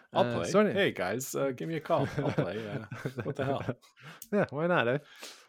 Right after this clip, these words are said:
Speaker 2: Uh,
Speaker 1: Why not, eh?
Speaker 2: <laughs> Yeah. So, uh, so there you have it. Our word association. What's the word for some new teams out there in the world of curling? Scott, that was fun. I enjoyed that.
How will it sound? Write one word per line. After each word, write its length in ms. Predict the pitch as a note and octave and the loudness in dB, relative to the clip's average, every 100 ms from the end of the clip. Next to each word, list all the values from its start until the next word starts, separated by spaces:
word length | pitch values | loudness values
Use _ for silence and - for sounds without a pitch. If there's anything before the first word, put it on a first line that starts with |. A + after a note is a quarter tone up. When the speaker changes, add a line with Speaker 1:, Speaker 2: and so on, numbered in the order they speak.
| _ D3 | _ -4
Speaker 2:
Uh, 120 | B2+ - C#3+ | -2 2 2
Speaker 1:
Why 100 | F#3 | 2
not, 220 | F#3+ E3+ | 0 2
eh? 180 | G2+ F3 - - | 0 -2 -6 -16
Speaker 2:
<laughs> 220 | - - | -18 -8
Yeah. 120 | F#3 - - - _ - | -6 -6 -10 -20 _ 2
So, 320 | E3 E3 F3+ | 8 12 12
uh, 240 | F3 F3 | 12 8
so 120 | - F3+ | 6 6
there 180 | B3 D4+ | 8 10
you 60 | |
have 240 | B3 C#4+ C#4 | 12 10 8
it. 120 | B2 | 6
Our 320 | C3+ D#3+ E3 | 8 8 8
word 440 | D#3 C#3 F#3 C4+ B3+ | 8 8 10 10 6
association. 960 | E3+ - F#3 A#3+ - F3 A3 D3+ B2 | 2 4 4 4 4 4 4 2 4
What's 260 | C#3 A3 - | 6 4 4
the 140 | D4+ | 2
word 500 | G#3 G3+ A3+ A#2+ G2 - - - - | 6 8 8 6 0 -8 -20 -20 -4
for 540 | D#3 D#3+ D#3 D3+ D3 | 2 6 8 8 6
some 280 | D3 D#3+ C#3 | 4 2 4
new 180 | D3 F#3+ | 6 4
teams 640 | - F3+ F3+ C3 G2+ - - - B2+ | 6 4 6 4 0 -8 -16 -4 2
out 220 | C3 - | 2 6
there 240 | C3+ C3 | 10 10
in 260 | B2 B2+ C#3 | 8 4 6
the 80 | B2 | 8
world 380 | C3 C#3 C3+ | 8 8 6
of 120 | G#2+ - | 2 -4
curling? 540 | - C3 C3+ C3 A#2+ | -2 0 2 0 -2
Scott, 260 | - G3+ C4+ | -2 -2 2
that 80 | D4+ | 0
was 120 | - | 0
fun. 340 | - F2+ F#3 | -4 -4 -2
I 80 | G#3+ | -2
enjoyed 340 | E3+ A2 F#2 E2+ | -2 -2 -4 -4
that. 260 | F2+ F3+ | -6 -6